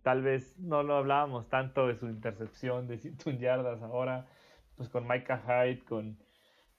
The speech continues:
este, Tre'Davious White, eh, creo que son un buen perímetro, digo, tienen todavía este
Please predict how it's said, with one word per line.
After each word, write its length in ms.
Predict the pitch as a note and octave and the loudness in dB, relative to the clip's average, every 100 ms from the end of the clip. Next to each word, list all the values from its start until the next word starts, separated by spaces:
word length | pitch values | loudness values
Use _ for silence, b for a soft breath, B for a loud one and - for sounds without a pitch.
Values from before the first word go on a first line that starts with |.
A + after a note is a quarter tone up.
| _ - | _ -14
este, 880 | - A2+ - _ A#2 G#2+ G#2+ G#2+ G#2+ G2 _ _ _ - | -10 -10 -12 _ -4 -2 -2 -4 -8 -14 _ _ _ -2
Tre'Davious 460 | B2 B2 B2+ C3+ | 4 4 2 -4
White, 480 | A#2+ B2 B2 C#3 C#3+ - _ _ _ _ _ _ | 2 2 2 0 -4 -10 _ _ _ _ _ _
eh, 220 | A#2 A2 B2 _ | -10 -10 -12 _
creo 160 | B2 | -10
que 60 | A2+ | -8
son 120 | C3 B2+ | -8 -2
un 60 | |
buen 180 | B2+ B2 | 0 0
perímetro, 640 | A#2+ A#2 A#2+ C#3 C3+ E3+ D#3 | -2 -2 -4 -6 -4 -2 -2
digo, 300 | B2 A#2 A2+ | -2 -4 -4
tienen 300 | A2+ A#2+ A#2+ | -8 -10 -6
todavía 500 | B2 A#2+ A#2 A#2 A#2+ | -2 -2 -2 0 -2
este 600 | A#2+ - A#2+ A2 A#2+ | -4 -6 -4 -2 -6